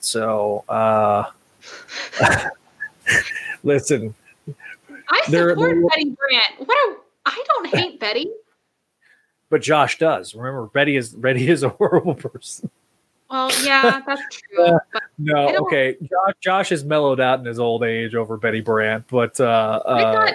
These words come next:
Speaker 2: I thought Betty Brant was his girlfriend. I was very lost. No, just,
Speaker 1: Yeah.
Speaker 2: but I thought he loved, loved her.
Speaker 1: Oh, yeah, absolutely. He,
Speaker 2: Yeah.
Speaker 1: uh, he, he has a certain affection for Betty when, especially
Speaker 2: Yeah.
Speaker 1: when she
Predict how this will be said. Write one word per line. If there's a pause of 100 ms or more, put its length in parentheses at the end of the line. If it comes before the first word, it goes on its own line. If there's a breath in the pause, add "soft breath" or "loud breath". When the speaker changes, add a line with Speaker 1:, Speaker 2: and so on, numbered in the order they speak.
(120)
Speaker 2:
I
thought
Betty
Brant
was
his
girlfriend.
I
was (540)
very
lost. (120)
No, (240)
just,
Speaker 1:
Yeah. (320)
Speaker 2:
but
I
thought
he
loved, (320)
loved
her. (680)
Speaker 1:
Oh,
yeah,
absolutely.
He,
Speaker 2:
Yeah.
Speaker 1:
uh,
he, (220)
he
has
a
certain
affection
for
Betty
when, (120)
especially
Speaker 2:
Yeah.
Speaker 1:
when
she